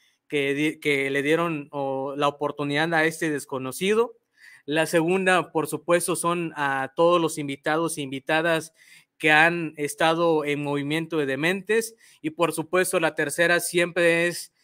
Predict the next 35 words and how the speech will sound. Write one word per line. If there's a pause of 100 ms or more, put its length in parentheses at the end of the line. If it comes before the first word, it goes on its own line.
(220)
importante,
este,
la
estación
que
me
pe-,
que
me
ha
permitido
estar
aquí. (320)
Entonces, (260)
son
tres
razones
muy
importantes,
eh,
por
las
cual (300)
ha
estado
Movimiento
de
Dementes
aquí.
Ha
sido
un
complemento
bastante
importante